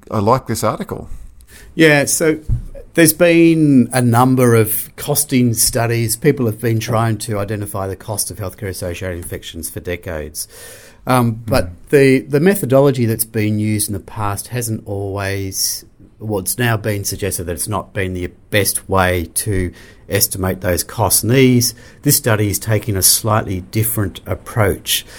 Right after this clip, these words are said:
Speaker 2: Are you able
Speaker 1: Mm.
Speaker 2: to explain what's been done in the past and perhaps why that wasn't the best way?
Speaker 1: Yeah, it's a really good question, Phil. So I guess if you think about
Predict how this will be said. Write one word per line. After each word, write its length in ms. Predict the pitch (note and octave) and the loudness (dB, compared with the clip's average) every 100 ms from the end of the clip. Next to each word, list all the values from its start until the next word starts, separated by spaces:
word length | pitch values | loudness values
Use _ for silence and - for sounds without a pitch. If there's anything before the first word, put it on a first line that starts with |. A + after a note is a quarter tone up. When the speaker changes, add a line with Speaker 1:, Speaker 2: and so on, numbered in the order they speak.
| - - - - | -20 -20 -12 4
Speaker 2:
Are 60 | D#3+ | 6
you 200 | F#3+ F3+ | 8 8
able 220 | D#3+ C#3+ | 6 4
Speaker 1:
Mm. 220 | A2+ G2+ | 4 4
Speaker 2:
to 480 | C3+ B2+ B2 B2 B2 | 6 6 8 8 6
explain 1040 | A#2+ A#2 - - - G#2 G#2+ B2+ C3+ B2 | 0 0 0 0 -2 -2 0 2 2 2
what's 240 | A2+ A#2+ - | 2 2 2
been 260 | C#3 A#2+ | 2 4
done 200 | A2 A2 | 4 2
in 80 | A2 | 2
the 80 | G#2 | 0
past 500 | - A2+ G2+ G#2 - | 2 2 2 0 -2
and 80 | G2+ | -4
perhaps 320 | G#2+ G#2 - | -2 -2 -4
why 220 | A2 G#2 | -2 -2
that 180 | G2+ - | -2 -4
wasn't 280 | G#2+ G#2 F#2+ | -2 -2 -4
the 60 | |
best 320 | F#2 G#2 - - | -6 -6 -6 -8
way? 300 | G#2+ E3+ G3+ - - - - _ _ - | -8 -8 -12 -18 -20 -20 -20 _ _ 0
Speaker 1:
Yeah, 500 | A2 G#2 G2+ G2+ G2 - | 4 6 4 2 -2 -6
it's 200 | A#2+ - | -8 -6
a 40 | |
really 260 | A#2+ B2+ A#2 | 2 4 4
good 340 | G#2+ G2+ F2 _ _ | 2 0 -4 _ _
question, 440 | - G#2+ - G#2+ G2 | -2 -2 0 -4 -6
Phil. 360 | - F#2+ F2 | -2 -2 -2
So 500 | F2 - G#2+ G2 F#2 F2+ _ _ - - - _ _ - | -2 2 4 4 0 -6 _ _ -20 -20 -20 _ _ -8
I 60 | A#2 | -2
guess 260 | G#3 - | 0 2
if 160 | E3+ - | 0 2
you 340 | B2 A#2 A2 | 4 4 2
think 320 | G#2+ - B2 | 0 -4 -2
about 520 | A2+ F#2+ G2 F#2+ F#2+ | 0 2 4 2 0